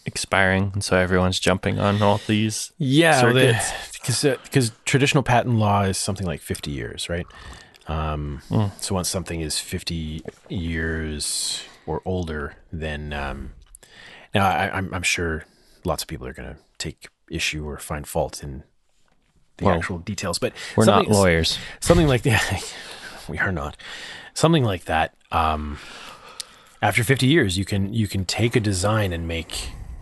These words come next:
Speaker 2: and, and, and, and replicate it, right?
Speaker 1: Yeah.
Speaker 2: Um, and I, and that, that's what happened with the, that's what happened with the Pultec. Um, that's what happened with the eleven seventy-six.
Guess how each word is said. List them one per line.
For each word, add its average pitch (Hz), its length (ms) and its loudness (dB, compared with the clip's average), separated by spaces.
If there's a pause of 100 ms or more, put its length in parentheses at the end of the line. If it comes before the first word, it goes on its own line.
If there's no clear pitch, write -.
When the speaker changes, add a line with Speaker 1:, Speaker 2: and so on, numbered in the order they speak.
(160)
Speaker 2:
and, 87 260 -4
and, 87 140 -6
and, 85 320 -6
and - 140 -8
replicate - 380 -8
it, - 80 -20 (100)
right? 87 140 2
Speaker 1:
Yeah. 82 140 2 (760)
Speaker 2:
Um, 82 380 0
and 104 100 0
I, 117 180 0
and 127 260 -2
that, 131 300 2
that's 139 220 2
what 131 80 4
happened 131 320 4
with 110 220 -4
the, 101 440 -2
that's 98 160 -4
what 101 80 -4
happened 98 200 -4
with 73 80 -8
the 73 40 -16
Pultec. - 560 0 (880)
Um, 76 600 -4 (280)
that's - 220 -8
what 78 80 -8
happened 78 400 -4
with 78 220 -10
the 80 100 -8
eleven 73 240 -6
seventy-six. - 840 -4